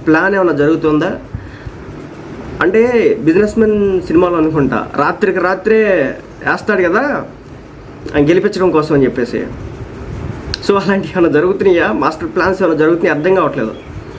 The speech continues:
So, ఏదైనా బిగ్ జరిగిందంటే కనుక ఏదో మాస్టర్ ప్లాన్ ఉందని చెప్పేసి అర్థం చేసుకోవచ్చు. ఈ రెండు మూడు రోజులే బిగ్ ఈవెంట్ ఏదైనా జరిగితే కనుక, ఎందుకంటే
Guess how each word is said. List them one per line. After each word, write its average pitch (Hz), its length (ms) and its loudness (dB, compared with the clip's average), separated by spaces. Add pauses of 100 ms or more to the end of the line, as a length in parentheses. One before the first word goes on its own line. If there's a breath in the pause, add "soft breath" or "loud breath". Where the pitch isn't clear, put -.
(500 loud breath)
So, 247 80 4 (500)
ఏదైనా 220 240 2 (200)
బిగ్ 214 200 2 (120)
జరిగిందంటే 240 560 2
కనుక 208 200 2 (880)
ఏదో 208 200 4
మాస్టర్ 208 300 -4
ప్లాన్ 208 200 2
ఉందని 196 220 4
చెప్పేసి 208 280 -2
అర్థం 170 240 2
చేసుకోవచ్చు. 156 320 2
ఈ - 60 4
రెండు 160 160 4
మూడు 160 120 2
రోజులే 135 220 2 (100)
బిగ్ 156 380 0
ఈవెంట్ 196 280 2 (260)
ఏదైనా 156 340 4
జరిగితే 165 340 4
కనుక, 120 140 -2 (1700)
ఎందుకంటే 262 360 2